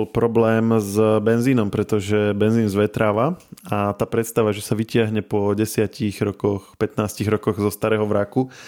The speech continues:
a na-, natankuje sa do auta a jazdí sa na ňom, je, e, nezmysel. No a písal nám Stano a písal nám aj Matej, že jazdiť sa dá predsa aj na etanol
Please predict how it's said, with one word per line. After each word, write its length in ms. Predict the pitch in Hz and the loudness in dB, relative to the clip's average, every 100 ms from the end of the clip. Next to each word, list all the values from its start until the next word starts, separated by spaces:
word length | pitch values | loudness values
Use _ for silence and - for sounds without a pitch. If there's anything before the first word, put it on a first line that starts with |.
| - | -12
a 60 | - | -4
na-, 240 | 107 110 | -2 0
natankuje 400 | 127 117 117 113 | 0 0 -2 -2
sa 160 | 117 113 | -2 0
do 80 | 104 | 2
auta 240 | 107 107 | 2 2
a 80 | 104 | 0
jazdí 160 | 101 104 | -2 -4
sa 240 | - 107 | -2 0
na 20 | 110 | 0
ňom, 240 | 113 104 | -2 -4
je, 320 | 139 107 101 | 0 0 0
e, 600 | - - - - - - 104 104 | -6 -20 -20 -20 -14 -4 0 2
nezmysel. 580 | 101 107 107 113 147 - _ _ _ _ _ _ - | 2 0 0 0 -2 -8 _ _ _ _ _ _ -2
No 100 | 123 131 | 0 2
a 120 | 131 131 127 - - | 4 2 2 -2 -4
písal 240 | 123 147 | -2 0
nám 240 | 147 135 | 0 0
Stano 320 | - 120 120 151 | -2 -2 0 0
a 80 | |
písal 240 | 135 127 135 | -2 -2 0
nám 160 | 135 139 | 0 0
aj 40 | 110 | 0
Matej, 340 | 107 - 131 139 - 107 | 0 0 0 0 -4 -4
že 480 | 98 107 107 107 - 220 | 0 2 2 0 -4 -4
jazdiť 420 | 117 117 120 131 - | 0 0 -2 -4 -2
sa 80 | 117 | 0
dá 160 | 117 | 0
predsa 320 | 117 117 127 | 0 -2 -2
aj 100 | 117 | 0
na 120 | 110 110 131 | 2 2 0
etanol 560 | 113 101 104 139 - | 0 0 0 -2 -6